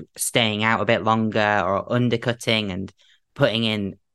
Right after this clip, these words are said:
a belter of a lap to come out, you know, four seconds up the road,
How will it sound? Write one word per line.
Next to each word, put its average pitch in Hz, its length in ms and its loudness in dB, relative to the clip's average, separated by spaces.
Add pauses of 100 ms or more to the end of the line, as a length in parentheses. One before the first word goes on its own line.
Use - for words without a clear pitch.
(100)
a 117 120 0
belter 131 600 0
of 98 120 -4
a 98 60 0
lap 104 400 2
to - 80 -16
come 110 220 0
out, 101 320 0
you 104 60 -6
know, 95 200 -4
four 110 360 0
seconds 104 460 -4
up 104 160 -4
the 104 100 -2
road, 101 420 0